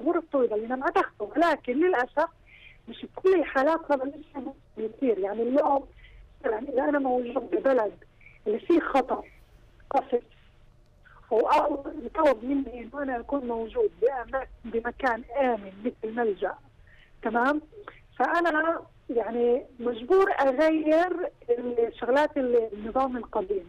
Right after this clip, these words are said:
يعني مجبورين ننام بقلب غرفة اللي هي الملجأ، ننتقل من غرفنا أو آخذ عشان أشعر بأمان أكثر. فمرات إحنا بال-، بحالة الطوارئ بنضطر. فوقت الاضطرار مهم كثير إنه إحنا نشرح لأطفالنا، يعني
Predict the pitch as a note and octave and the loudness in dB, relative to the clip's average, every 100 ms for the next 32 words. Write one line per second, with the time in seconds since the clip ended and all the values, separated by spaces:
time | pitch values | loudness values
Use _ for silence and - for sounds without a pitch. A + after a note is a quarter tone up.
0 | F3 - - - - - C4 C4+ C4 B3 | -12 -20 -20 -20 -20 -14 -8 -6 -4 -4
1 | A3 G#3 - A#3+ C4+ C4 B3+ B3+ B3+ C4+ | -4 -8 -6 -4 -4 -6 -8 -8 -6 -2
2 | B3 - A4 B4 - A#3+ E4+ - - - | -2 -2 -2 -2 0 2 2 -2 -20 -20
3 | - - A3 A#3+ B3+ B3 B3+ B3+ G#3 A#3 | -10 -2 2 4 2 2 0 0 0 -2
4 | B3+ C4+ C4+ B3 - A#3 A#3 A3+ A#3+ A#3+ | 0 -2 -2 -6 -4 -4 -2 2 2 0
5 | - A3+ B3+ B3 C#4+ C#4 - - - - | -2 -4 0 0 0 0 -4 -8 -8 -10
6 | - - B4+ - - A#4+ - B3 C#4 - | -12 -12 -10 -10 -10 -12 -12 -12 -10 -4
7 | B3 A#3+ C4+ A#3+ C4 C4 C#4 - B3+ B3 | -2 0 -2 -2 -2 -2 -8 -2 -2 -2
8 | - - - - - - G#3+ B3 C4 D#4 | -6 -20 -20 -20 -16 -6 -2 -2 0 2
9 | E4+ F4 D#4+ C#4+ A#3+ B3+ A#3 A3 A3 - | 2 2 -2 0 0 0 0 0 -4 0
10 | D#4+ D#4 C#4 B3+ C4+ D4 C#4+ A#3 A3+ - | 0 0 -2 2 4 4 0 0 -2 -2
11 | - A#3+ E4 - _ - - - - - | -2 -2 -2 -14 _ -20 -20 -20 -20 -14
12 | - A3+ E4+ - - C4+ A#3+ - B3 B3 | -2 2 2 0 -8 -4 -4 0 2 2
13 | C#4 C#4 C4+ A#3 G#3+ E4 B3+ - - D4+ | 2 0 -2 -6 -6 -6 -6 -6 0 0
14 | C#4 G#3+ C4+ C4 - B3+ D4+ F4 F4 - | 0 -4 -6 -6 -4 -2 0 0 0 -4
15 | G#3+ - A3+ G#3+ - G#3+ F#3+ G3 G3+ G#3 | -2 0 0 -2 -2 0 -2 -6 -6 -6
16 | A#3 | -6